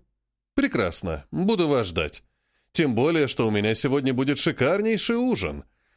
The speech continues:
Даже парочка тобольских курочек, а вы сами знаете, мясо там выше всяких похвал».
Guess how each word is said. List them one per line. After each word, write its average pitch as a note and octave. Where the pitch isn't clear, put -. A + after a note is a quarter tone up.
Даже G3
парочка A#3
тобольских G#3
курочек, C#3
а G#2+
вы A#2
сами A#3
знаете, E3
мясо C3+
там F#3
выше G3
всяких B2
похвал». F2+